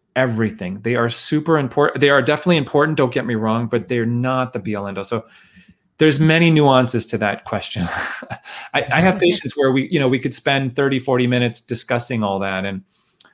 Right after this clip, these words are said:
Speaker 1: and I like to, you know, give my patients my time, um, but the time that they need. So that, that's not a quick and easy one, but I hope that helps a little bit.
Speaker 2: Yeah.
Speaker 1: And I'll, you know, the more fiber, the better too. It's,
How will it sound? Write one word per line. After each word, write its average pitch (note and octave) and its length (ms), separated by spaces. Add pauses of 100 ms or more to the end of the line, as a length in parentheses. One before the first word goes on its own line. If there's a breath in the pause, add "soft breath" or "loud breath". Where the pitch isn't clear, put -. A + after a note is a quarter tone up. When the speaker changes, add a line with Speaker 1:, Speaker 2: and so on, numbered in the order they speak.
(320 soft breath)
Speaker 1:
and A2 120
I A2 40
like A2+ 220
to, A2 120
you A2 100
know, G#2 100
give G#2 220
my G#2+ 100
patients G#2+ 380
my G2 100
time, G2 360 (220)
um, G2+ 260
but G#2 280 (440 soft breath)
the A#2 60
time A#2 220
that G#2 120
they G2 100
need. G2 320
So G#2 260
that, A#2 160
that's A#2+ 220
not B2+ 100
a A#2+ 60
quick B2 280
and A#2 80
easy A#2 260
one, B2+ 260
but G2+ 220 (200)
I A2+ 40
hope B2 200
that G#2 120
helps A2 200
a - 40
little G#2+ 180
bit. G#2 340
Speaker 2:
Yeah. F3+ 80
Speaker 1:
And D#3 140
I'll, - 160
you F3+ 60
know, E3+ 100
the E3+ 80
more F#3+ 160
fiber, C3+ 360
the B2+ 80
better A#2+ 240
too. A2+ 200 (100)
It's, - 360